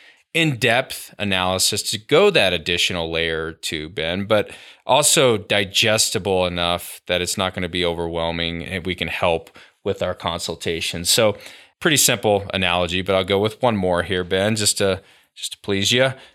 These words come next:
But, you know, a plan is like, uh, an automobile, car, right? And then the underlying funds are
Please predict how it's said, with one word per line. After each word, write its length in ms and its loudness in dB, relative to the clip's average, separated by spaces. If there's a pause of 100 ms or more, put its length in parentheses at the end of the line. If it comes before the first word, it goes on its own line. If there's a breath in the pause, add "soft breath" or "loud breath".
(120)
But, 360 0
you 80 4
know, 100 6
a 40 6
plan 520 2
is 220 2
like, 580 2
uh, 80 -8 (140)
an 100 -4
automobile, 600 -2
car, 500 -4
right? 360 0
And 140 0
then 160 2
the 220 -2
underlying 680 4
funds 540 0
are 480 2